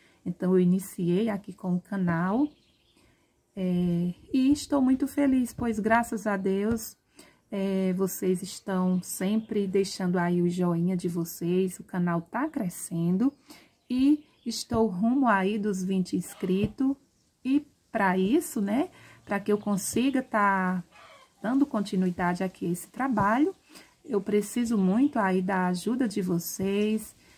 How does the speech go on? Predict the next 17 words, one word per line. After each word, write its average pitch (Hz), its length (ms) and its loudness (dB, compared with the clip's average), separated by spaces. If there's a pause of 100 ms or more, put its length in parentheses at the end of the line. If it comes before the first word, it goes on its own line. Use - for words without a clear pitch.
que 202 100 -2
vocês 185 500 0
se - 160 -6
inscrevam 190 880 0 (280)
e 311 100 4
que 311 180 2
continuem, 277 680 4
né, 254 180 2
deixando 233 480 -2
aí 190 420 0 (300)
os - 160 -10
comentários, 202 840 0
deixando 185 460 -2
o 175 60 0
joinha, 180 640 0 (600)
pois 226 280 -2
vão, 220 240 2